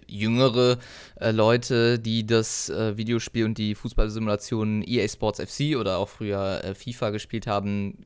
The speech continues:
genau, da hast du's schon, äh, äh, gesagt, äh, das wirkt da ziemlich ähnlich. Ich glaube, im echten Sport, äh, muss man einfach da daran schauen, wie sich das, äh, so gewöhnungsbedürftig da darstellt. Also wenn das extrem,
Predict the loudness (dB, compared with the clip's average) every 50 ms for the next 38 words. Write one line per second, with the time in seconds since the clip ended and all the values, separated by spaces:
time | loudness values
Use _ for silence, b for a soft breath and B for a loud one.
0 | _ -10 -6 -4 -2 -2 -2 -2 -2 0 0 0 0 0 -4 -8 -10 -8 -8 -6
1 | -4 -4 -4 -4 -6 -6 -8 -10 -10 -8 -4 -4 -4 -4 -4 -6 -4 -2 -2 -2
2 | -2 -4 -8 -6 -4 -4 -4 -4 -6 -6 -4 -4 -4 -4 -4 -4 -4 -4 -4 -2
3 | -2 -2 -4 -6 -4 -2 -2 0 2 0 0 -2 B B B B B B B B
4 | -18 -10 -4 -2 0 2 2 2 2 2 0 -2 -4 -6 -4 -2 -2 0 0 0
5 | 0 -2 -2 -4 -6 -8 _ _ _ _ _ _ _ 0 0 0 0 -4 -6 -6
6 | -6 -6 -4 0 2 2 2 2 0 -4 -8 -10 -6 -6 -4 -4 -4 -4 -4 -6
7 | -6 -6 -6 -6 -8 -6 -4 -2 -2 0 0 0 0 0 0 -2 -2 -2 -2 -2
8 | 0 0 -2 -4 -4 -6 -6 -4 -4 -4 -4 -4 -6 -10 -10 -6 -4 -2 0 0
9 | -2 -2 -4 -4 -4 -4 -4 -4 -2 0 0 0 0 -2 -4 -6 -6 -4 -2 -2
10 | -2 -4 -4 -8 -14 -6 -2 0 0 0 0 0 0 2 0 0 0 -2 -2 -2
11 | -2 -2 -2 -6 -8 -6 -4 -2 -2 -2 -2 -2 -4 -6 -10 -10 -12 -12 -12 -12
12 | -12 -8 -2 0 0 0 0 0 -2